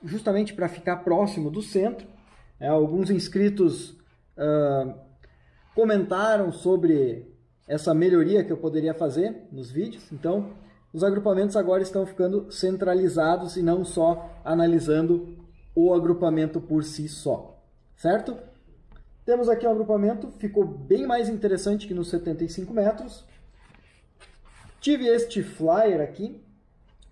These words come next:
que eu acredito que não foi culpa do atirador, eu penso que pode ser uma variação na carga. Então vamos lá. Variação lateral do agrupamento, variação horizontal.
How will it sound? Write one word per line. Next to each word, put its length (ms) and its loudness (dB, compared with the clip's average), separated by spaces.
que 120 0
eu 100 2
acredito 480 -2
que 140 -4
não 320 4
foi 260 -2
culpa 340 2
do 60 8
atirador, 640 2
eu 560 4
penso 340 0
que 140 -6
pode 400 -2
ser 160 0
uma 160 2
variação 600 0
na 240 -2
carga. 560 -2
Então 300 -2
vamos 220 -2
lá. 340 -2
Variação 720 0
lateral 720 2
do 140 0
agrupamento, 680 -2
variação 680 -4
horizontal. 1400 2